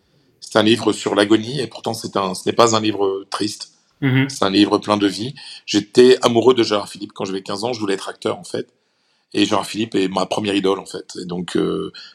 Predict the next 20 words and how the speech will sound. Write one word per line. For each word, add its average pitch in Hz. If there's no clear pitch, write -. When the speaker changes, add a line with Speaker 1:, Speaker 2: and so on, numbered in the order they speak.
Speaker 1:
est -
l'une 101
des 95
grandes 90
idoles 92
de 92
ma 90
vie. 104
Donc, 98
euh, 92
et 104
j'ai 104
lu 120
ce -
livre 120
à 107
cause 127
de 117
Gérard 98
Philippe, 143